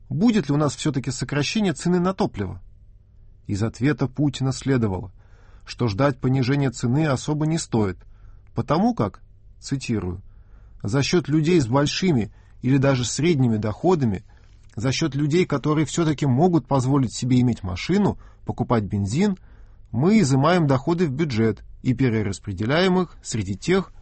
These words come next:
которые остро нуждаются». Получается, что бюджет по-любому за счёт нас пополняется, а не за счёт сверхприбыли нефтяных компаний. Если им позволять внутренние цены диктовать, им никакие налоги не страшны.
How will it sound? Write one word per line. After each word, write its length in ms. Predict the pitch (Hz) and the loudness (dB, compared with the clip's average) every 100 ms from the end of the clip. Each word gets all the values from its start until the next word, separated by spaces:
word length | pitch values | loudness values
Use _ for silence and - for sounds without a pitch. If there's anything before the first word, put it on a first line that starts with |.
| - | -10
которые 400 | 104 - 104 101 | -8 -4 -4 -4
остро 400 | 135 165 - 135 | -2 -2 -2 -4
нуждаются». 840 | 123 143 107 104 98 90 - - - - - - | -4 -4 -2 -2 -2 -6 -14 -16 -18 -20 -12 -2
Получается, 520 | 165 185 190 123 113 | -2 2 2 2 -2
что 180 | - 147 | -4 -2
бюджет 340 | 165 202 196 | 0 0 0
по-любому 500 | 190 214 202 220 147 | 0 0 2 2 4
за 140 | 135 | 2
счёт 240 | 143 175 - | 0 -2 0
нас 160 | 180 | 0
пополняется, 760 | - 117 160 196 143 95 - - - - - - | -2 -4 -2 0 -2 -4 -8 -18 -18 -20 -16 -2
а 80 | 156 | 2
не 140 | 180 | 4
за 120 | 190 | 2
счёт 220 | 190 165 | 0 -4
сверхприбыли 680 | - 147 151 - 185 127 113 | -2 -4 -4 0 2 2 2
нефтяных 420 | 123 123 160 131 | 2 -2 -4 -4
компаний. 560 | - 151 156 127 87 95 - - - - - - - | -2 -4 -2 -2 -4 -10 -20 -20 -20 -20 -20 -18 -6
Если 400 | 135 202 - 151 | 0 2 0 -2
им 220 | 160 170 | -2 -2
позволять 440 | 151 135 180 143 | 0 2 2 2
внутренние 460 | 113 160 156 139 131 | 0 -2 0 0 0
цены 300 | - 226 170 | 0 0 2
диктовать, 560 | 135 - 151 120 90 - - - - | 0 0 0 0 -4 -12 -20 -20 -4
им 160 | 240 240 | 0 2
никакие 360 | 208 190 - 196 | 2 0 0 2
налоги 360 | 156 185 143 | 4 4 2
не 100 | 123 | 0
страшны. 560 | 110 127 117 - 92 | -2 -4 -4 -4 -8